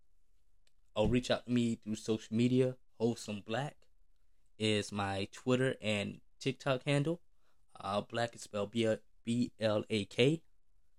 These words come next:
And yeah, just give me a five-star review on, um, Spotify and on Apple as well. That will help me out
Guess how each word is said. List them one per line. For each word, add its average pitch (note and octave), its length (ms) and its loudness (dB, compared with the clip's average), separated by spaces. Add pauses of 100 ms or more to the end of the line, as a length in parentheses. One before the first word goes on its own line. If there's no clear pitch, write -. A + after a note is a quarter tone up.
(320)
And B2 420 -6 (960)
yeah, D3+ 180 0
just A#2+ 460 -2 (560)
give E3 100 4
me G3 80 6
a F3 40 4
five-star D3 420 0
review C3+ 560 2 (160)
on, G#2 440 -4 (120)
um, G2+ 240 -10
Spotify A2 720 -4
and G2+ 240 -4 (100)
on F2 420 -10 (400)
Apple G2+ 440 -4 (760)
as F#2+ 200 -6
well. A#2+ 300 0
That G2+ 180 -2
will G2 120 -2
help G#2+ 200 -6
me A2 120 -8
out G#2+ 240 -8